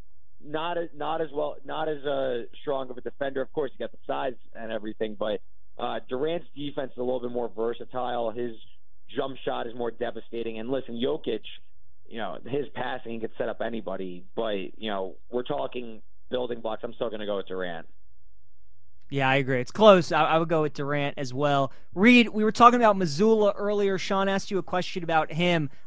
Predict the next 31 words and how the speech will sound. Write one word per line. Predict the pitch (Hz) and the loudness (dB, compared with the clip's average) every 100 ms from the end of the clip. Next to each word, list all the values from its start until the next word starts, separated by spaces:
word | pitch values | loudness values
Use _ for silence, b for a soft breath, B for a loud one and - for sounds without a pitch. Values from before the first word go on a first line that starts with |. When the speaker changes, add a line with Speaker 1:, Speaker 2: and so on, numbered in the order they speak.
| b | b
Speaker 2:
I | 233 | 4
just | 262 | 6
wanna | 269 214 | 6 8
talk | 202 190 | 10 10
to | - | 8
you | 170 | 6
about | 156 156 | 8 8
all | 170 | 6
these | 160 143 | 4 -2
coaches | - 160 160 165 135 | 2 4 4 2 0
in | 127 | -2
general. | 107 147 160 147 120 | 0 2 2 2 0
Like, | 127 143 160 | 0 0 2
with | 170 | 4
all | 190 214 | 6 6
the | 202 | 2
teams | - 202 196 160 | -2 0 0 0
that | 151 | -2
need | 156 160 180 175 | -2 0 2 2
a | 156 | 4
new | 165 151 | 4 4
head | 156 135 - | 4 0 2
coach | 170 165 143 - - - - 165 | 6 6 4 0 -4 -6 -4 -2
and | 165 | 2
all | 175 190 | 4 4
these | 180 139 | 2 0
big | - 190 160 | 8 8 8
names | 170 170 170 143 | 4 4 4 4
that | 156 | 6
are | 156 139 | 6 6
available, | 123 151 165 156 160 160 | 4 4 4 4 4 4